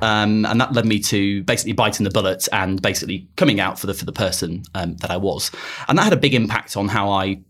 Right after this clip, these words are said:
felt when I was at work, actually. And from then, sort of then on inwards, my career rocketed because people started to buy in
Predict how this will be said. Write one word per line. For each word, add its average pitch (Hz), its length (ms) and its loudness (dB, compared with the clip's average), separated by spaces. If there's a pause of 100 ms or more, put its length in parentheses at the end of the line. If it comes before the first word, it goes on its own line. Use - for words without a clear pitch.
felt - 640 -4 (180)
when 104 140 0
I 90 60 0
was 87 100 -4
at 95 80 -8
work, 101 260 -2
actually. - 380 -4 (380)
And 117 120 2
from 123 180 6
then, 110 480 4
sort - 140 -2
of 95 60 -4
then 107 120 2
on 98 280 -2
inwards, 120 380 0
my 95 180 0
career 98 380 0
rocketed 101 500 -2
because 98 340 0
people - 240 -4
started 104 280 -4
to 98 40 -4
buy 98 220 2
in 92 400 -2